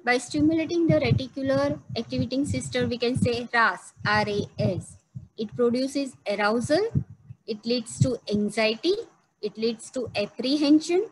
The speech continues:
and also cause tremors in the extremities. Now just correlate these sign and symptoms when you are, uh, you are, uh, frightened up,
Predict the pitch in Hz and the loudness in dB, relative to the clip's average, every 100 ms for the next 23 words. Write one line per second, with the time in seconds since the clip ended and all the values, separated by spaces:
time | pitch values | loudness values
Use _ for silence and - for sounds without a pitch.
0 | _ - 214 - - 233 - 285 403 - | _ -6 -6 -2 -2 -2 2 2 0 -6
1 | _ _ _ - 294 339 403 - 262 233 | _ _ _ 0 4 4 2 0 0 0
2 | 226 233 233 220 220 240 - - 262 214 | 0 -2 -2 -2 0 -2 -4 -2 0 0
3 | 202 202 247 277 302 - - 330 - - | -4 -2 0 2 0 0 4 4 2 -2
4 | 294 311 339 330 302 302 240 277 262 - | 2 2 4 2 2 0 -2 -4 -4 -8
5 | 233 - 240 240 262 262 269 - 233 233 | -18 -4 0 2 2 2 0 2 2 2
6 | 247 254 262 240 240 247 240 - 233 233 | 0 -2 -2 0 0 -2 -6 -2 2 2
7 | 254 359 _ _ - - - 208 208 202 | 2 -4 _ _ -20 -14 -4 -2 0 0
8 | 202 208 226 226 226 226 226 - 214 214 | -2 -4 -2 2 2 2 0 -4 -8 -6
9 | - 247 233 240 196 190 | 0 2 2 0 -2 -4